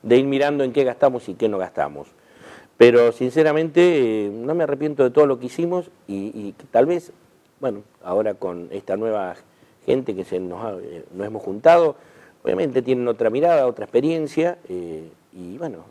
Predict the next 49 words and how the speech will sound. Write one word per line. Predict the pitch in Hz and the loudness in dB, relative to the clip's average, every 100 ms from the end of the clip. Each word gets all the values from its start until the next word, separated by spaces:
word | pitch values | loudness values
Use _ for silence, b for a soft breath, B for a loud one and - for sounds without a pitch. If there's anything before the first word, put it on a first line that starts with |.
| - | -12
otra, | 107 107 101 92 85 - | -10 -4 -2 -4 -6 -12
y | 104 | -16
por | - - 107 | -6 -6 -2
suerte | 156 160 127 | 0 0 -4
seguimos | 127 139 | -8 -8
sumando | - 139 127 | -10 -10 -8
gente | 147 131 | -8 -6
joven, | - 123 76 71 _ b b b b b b - - | -2 -2 -2 -16 _ b b b b b b -18 -4
eh, | 95 90 85 82 - | -2 -2 -6 -10 -8
porque | 90 85 87 85 | -8 -6 -6 -4
realmente, | 92 104 120 117 113 | -6 -6 -6 -4 -2
eh, | 98 90 62 78 78 76 _ _ | -2 -4 -10 -12 -14 -18 _ _
Cayo | 120 127 107 | 0 0 -4
es | - | -10
un | 95 | -10
chico | 101 98 | -8 -6
muy | 104 | -2
joven, | 175 180 170 139 - | 2 2 2 -6 -12
que | 98 | -8
tiene | 107 98 | -6 -6
muchas | 120 120 107 | -6 -6 -6
ganas, | 156 127 | -6 -6
mucha | 113 110 | -6 -6
fuerza, | - 156 139 107 | 2 2 2 -4
es | 98 101 | -6 -8
Aldungaray, | 107 135 160 180 b b b b b _ | -4 -2 -2 -4 b b b b b _
más | 113 110 - | -2 0 4
todos | 190 | 6
los | 151 135 | 4 2
jóvenes | 160 147 113 | 0 0 -6
que | 110 | -6
tengo | 135 110 | -6 -6
yo, | 147 85 _ _ _ _ - | -8 -8 _ _ _ _ -18
que | - | -8
eso | 101 | -8
es | |
lo | 117 | -6
más | 104 | -8
importante. | 90 104 113 85 | -8 -8 -10 -10
Para | 87 107 | -10 -8
mí | 127 | -8
el | 107 | -6
capital, | - 98 107 165 165 B B B B B B | -8 -8 4 4 4 B B B B B B
si | - 160 | 2 4
vos | |
me | 190 | 4
decís | 165 165 - | 0 -4 -2
qué | 156 | 2
capital, | 156 131 120 147 139 | 2 0 4 6 6